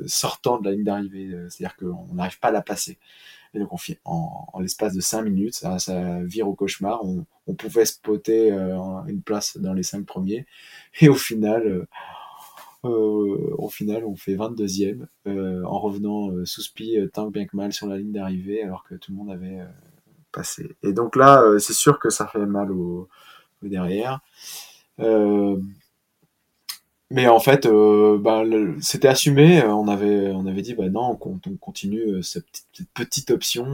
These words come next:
Euh, on avait le choix, on l'avait identifié, on avait, voilà. Euh,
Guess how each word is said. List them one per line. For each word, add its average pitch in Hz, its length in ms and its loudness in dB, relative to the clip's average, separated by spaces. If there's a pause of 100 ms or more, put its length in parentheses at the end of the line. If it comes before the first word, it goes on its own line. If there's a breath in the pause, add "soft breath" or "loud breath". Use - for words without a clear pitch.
(160)
Euh, 90 420 -8 (360)
on 104 160 -4
avait 107 180 0
le 107 60 -2
choix, 107 360 0
on 120 40 0
l'avait 104 200 0
identifié, 101 600 -2
on 101 100 -6
avait, 92 400 -6 (840 soft breath)
voilà. 95 320 2
Euh, 82 120 -2